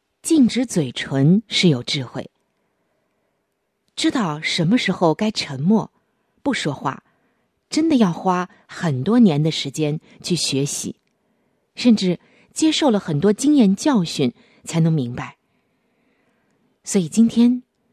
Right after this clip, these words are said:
上帝要我们明白一件事情，那就是：说是一种能力，不说是一种智慧。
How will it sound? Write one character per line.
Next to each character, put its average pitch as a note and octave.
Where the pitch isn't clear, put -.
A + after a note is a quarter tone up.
上 C#4
帝 A#3+
要 D#4
我 E3+
们 D3
明 C#3+
白 E3+
一 D3+
件 D#3+
事 D#3
情， -
那 G3
就 F3+
是： -
说 C#4
是 -
一 B3+
种 C3+
能 B2+
力， G3+
不 D#4+
说 D3+
是 -
一 E3+
种 A#2+
智 G#3+
慧。 -